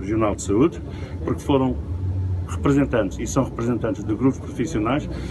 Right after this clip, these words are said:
que desde o início do combate à pandemia têm estado na linha da frente.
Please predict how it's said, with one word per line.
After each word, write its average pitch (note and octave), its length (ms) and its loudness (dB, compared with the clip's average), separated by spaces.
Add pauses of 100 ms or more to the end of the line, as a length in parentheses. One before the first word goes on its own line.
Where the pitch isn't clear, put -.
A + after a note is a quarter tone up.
(200)
que C#3 120 6
desde A#2 400 6
o A2 180 2
início B2 380 6
do A2 100 0
combate G#2 380 0
à - 20 -2
pandemia G#2 460 0 (240)
têm A#2+ 80 4
estado G#2+ 280 -2
na G#2 80 0
linha G#2 200 2
da G2+ 80 0
frente. - 520 -8